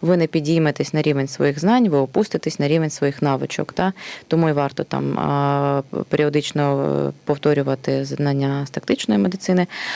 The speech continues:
А от, е, для вас, е, окрім цього, е, чим є must-have для того, щоб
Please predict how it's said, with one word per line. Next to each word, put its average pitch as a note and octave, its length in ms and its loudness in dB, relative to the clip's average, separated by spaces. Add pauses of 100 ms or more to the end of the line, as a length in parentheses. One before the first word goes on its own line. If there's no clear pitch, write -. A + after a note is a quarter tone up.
(340)
А E3 500 2
от, - 140 -2 (200)
е, E3+ 160 4
для E3 220 0
вас, G#3+ 380 0
е, - 160 0
окрім F3 400 0
цього, D3 580 0
е, D#3 440 0
чим F#3+ 260 2
є D3+ 220 0
must-have C#3+ 600 0
для D3+ 160 0
того, D#3+ 260 -2
щоб D3+ 320 -2